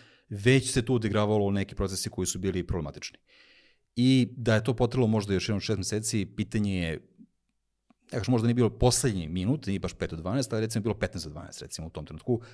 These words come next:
kad su Rusi odlučili da, da intervenišu. To su mogli, recimo, i dve godine ra-, pre toga, na primjer. Međutim, ove, kažem, izgleda da kod Rusa postoji ta tendencija da zapravo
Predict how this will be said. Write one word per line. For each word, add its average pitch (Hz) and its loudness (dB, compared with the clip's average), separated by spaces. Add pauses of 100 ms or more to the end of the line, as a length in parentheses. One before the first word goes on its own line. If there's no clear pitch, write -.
(140)
kad 123 2
su 113 -4
Rusi 110 -2
odlučili 95 -6
da, 87 -6
da 92 -8
intervenišu. - -10 (280)
To 123 2
su 123 -2
mogli, 117 4
recimo, 107 2
i - 0
dve 101 2
godine 92 0
ra-, 80 -6
pre 80 -2
toga, - -16 (580)
na - -12
primjer. - -20 (580)
Međutim, 120 2
ove, 113 4
kažem, 113 2
izgleda 151 0
da 127 0
kod 135 -4
Rusa 147 0
postoji 117 0
ta 127 0
tendencija 123 0
da 110 0
zapravo 113 2